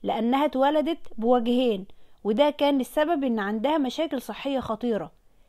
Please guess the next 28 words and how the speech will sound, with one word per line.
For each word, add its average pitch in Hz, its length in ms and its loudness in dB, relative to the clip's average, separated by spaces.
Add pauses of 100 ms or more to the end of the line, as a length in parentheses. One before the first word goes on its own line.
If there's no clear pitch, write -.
اتوقع 254 480 2
الأطباء 214 600 0
وفاتها 294 380 -2
بعد 233 240 -2
فترة 311 300 -2
بسيطة، 214 540 -6 (380)
لكنها 240 540 0
كسرت 262 500 -4
كل 339 220 0
التوقعات 262 840 -2 (280)
وعاشت 254 480 2
خمستاشر 240 680 -6
سنة، 208 340 -8 (200)
لكن 240 420 0
تحت - 260 -4
رعاية 247 320 2
صحية 247 520 -4
عشان 302 420 0
تقدر 320 280 0
تتعايش 254 720 -2
مع 214 160 -2
مرضها. 208 520 -4 (320)
وفي 269 280 -2
حالة 285 320 2
تانية 302 320 2
مشابهة 294 520 0
اسمها 269 440 -2
جانوس، 233 560 0